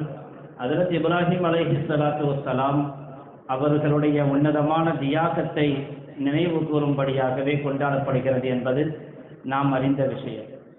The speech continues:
ஹஜ்ரத் இப்ராஹிம் அலைஹி ஸலாத்து வஸ்ஸலாம் அவர்களை பற்றி அல்லாஹு தஆலா குர்ஆனிலே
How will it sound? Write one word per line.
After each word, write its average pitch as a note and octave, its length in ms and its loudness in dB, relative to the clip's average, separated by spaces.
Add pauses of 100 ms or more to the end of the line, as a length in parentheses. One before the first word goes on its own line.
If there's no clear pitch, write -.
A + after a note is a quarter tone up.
(440)
ஹஜ்ரத் F3 400 0
இப்ராஹிம் G3 460 2
அலைஹி F3+ 260 2 (100)
ஸலாத்து E3 360 0
வஸ்ஸலாம் E3 440 -2
அவர்களை D#3 360 -2
பற்றி D#3+ 360 -2
அல்லாஹு D#3 340 0 (120)
தஆலா D#3 180 0 (120)
குர்ஆனிலே D#3+ 520 0